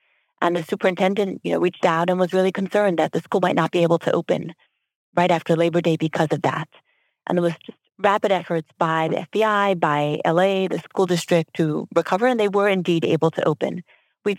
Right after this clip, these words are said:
seen that ongoing throughout the year, not only the disruption, but also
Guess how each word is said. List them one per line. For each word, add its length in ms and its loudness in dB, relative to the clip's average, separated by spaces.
seen 160 0
that 300 0
ongoing 500 0
throughout 360 0
the 80 0
year, 360 -4
not 160 4
only 280 -2
the 100 -4
disruption, 680 -2
but 120 4
also 520 0